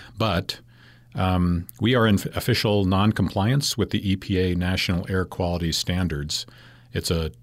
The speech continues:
twenty-four hour average, and the current standard is thirty-five micrograms per cubic meter of air. And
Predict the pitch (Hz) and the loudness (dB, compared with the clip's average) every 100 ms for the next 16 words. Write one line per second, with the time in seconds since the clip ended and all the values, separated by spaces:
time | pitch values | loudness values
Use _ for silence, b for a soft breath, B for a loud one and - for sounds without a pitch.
0 | - - 95 87 92 85 82 82 82 80 | -8 0 0 2 0 2 0 -2 -4 -2
1 | 82 82 80 - 85 82 80 78 80 147 | -2 -2 -4 -4 -4 -2 -4 -4 -2 2
2 | 123 - 101 95 92 85 73 - 92 90 | 4 2 2 2 2 2 -2 -2 -2 0
3 | 90 87 80 87 104 95 85 85 85 - | 0 -2 -2 -2 0 0 0 0 -2 -4
4 | - 82 - 92 85 90 87 85 85 87 | -6 -4 0 0 0 -2 -2 0 -2 -2
5 | 85 78 76 - - - 95 87 76 78 | -4 -6 -8 -14 -20 -8 -4 -2 -2 -8
6 | B B B B B 92 87 87 87 87 | B B B B B -2 0 0 0 -2